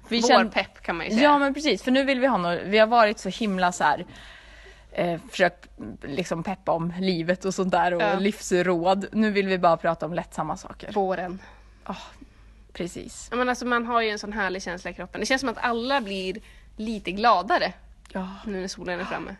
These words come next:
Speaker 1: Jag tycker det jobbigaste den här perioden, det är att man inte vet hur man ska klä sig.
Speaker 2: Tycker du det?
Speaker 1: För att jag, det är för kallt
Speaker 2: Ja, jag
Speaker 1: i
Speaker 2: håller med.
Speaker 1: skuggan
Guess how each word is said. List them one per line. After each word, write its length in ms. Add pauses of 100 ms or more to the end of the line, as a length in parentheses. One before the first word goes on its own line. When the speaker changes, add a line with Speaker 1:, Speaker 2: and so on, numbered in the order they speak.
(120)
Speaker 1:
Jag 100
tycker 200
det 80
jobbigaste 480
den 120
här 100
perioden, 420
det 60
är 100
att 160
man 200
inte 240
vet 180
hur 40
man 100
ska 120
klä 200
sig. 280 (320)
Speaker 2:
Tycker 200
du 100
det? 140 (460)
Speaker 1:
För 80
att 160
jag, 500
det 120
är 40
för 120
kallt 380
Speaker 2:
Ja, 220
jag 20
Speaker 1:
i 40
Speaker 2:
håller 140
med. 100
Speaker 1:
skuggan 460